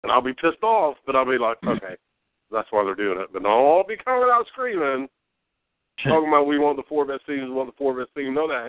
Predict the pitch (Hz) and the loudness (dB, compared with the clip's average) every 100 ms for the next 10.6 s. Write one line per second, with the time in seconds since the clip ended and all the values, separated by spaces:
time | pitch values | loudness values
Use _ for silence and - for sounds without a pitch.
0 | 151 175 165 151 160 185 151 127 - 135 | 2 2 2 -2 -2 0 0 -4 -18 -12
1 | 143 131 117 107 _ _ _ _ 127 139 | -10 -8 -8 -10 _ _ _ _ 0 4
2 | 139 131 - 135 127 139 135 123 120 127 | 4 4 2 -2 0 0 0 0 0 0
3 | 123 110 - 139 147 104 101 104 107 101 | 0 0 -2 -2 -2 -4 -8 -8 -10 -12
4 | - 104 98 95 - _ _ _ _ _ | -10 -8 -4 -4 -6 _ _ _ _ _
5 | _ _ _ - 107 95 101 _ _ _ | _ _ _ -2 0 0 -6 _ _ _
6 | _ _ _ _ _ _ _ _ _ _ | _ _ _ _ _ _ _ _ _ _
7 | - 165 165 202 - - 131 123 151 139 | 2 4 4 4 2 0 -8 -6 -6 -6
8 | 110 _ _ _ _ _ _ _ _ _ | -10 _ _ _ _ _ _ _ _ _
9 | _ _ _ _ _ _ _ _ _ _ | _ _ _ _ _ _ _ _ _ _
10 | _ - 139 160 135 117 | _ -4 -2 -2 -6 -12